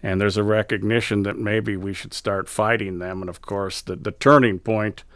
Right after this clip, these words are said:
uh, is, is what it was, what was called the Big Burn of nineteen ten in the Pacific Northwest. Uh, Idaho, Montana, Washington, Oregon,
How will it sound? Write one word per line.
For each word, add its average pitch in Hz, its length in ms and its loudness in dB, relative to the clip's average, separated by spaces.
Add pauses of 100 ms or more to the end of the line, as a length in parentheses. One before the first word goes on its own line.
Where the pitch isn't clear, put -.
(580)
uh, 101 300 2 (360)
is, 107 300 -4
is 107 300 -2
what 107 180 -2
it 98 80 -4
was, 101 320 -4
what 123 160 0
was 107 140 -2
called 107 320 4
the 98 60 -2
Big 107 380 2
Burn 120 400 8
of 92 160 -4
nineteen 101 720 -4
ten 101 460 -4 (500)
in 104 120 -4
the 95 80 -2
Pacific 101 600 -2
Northwest. 101 920 -6 (460)
Uh, 92 300 -4 (1120)
Idaho, 92 640 0 (100)
Montana, 101 840 -4 (420)
Washington, 98 800 -6
Oregon, 101 720 2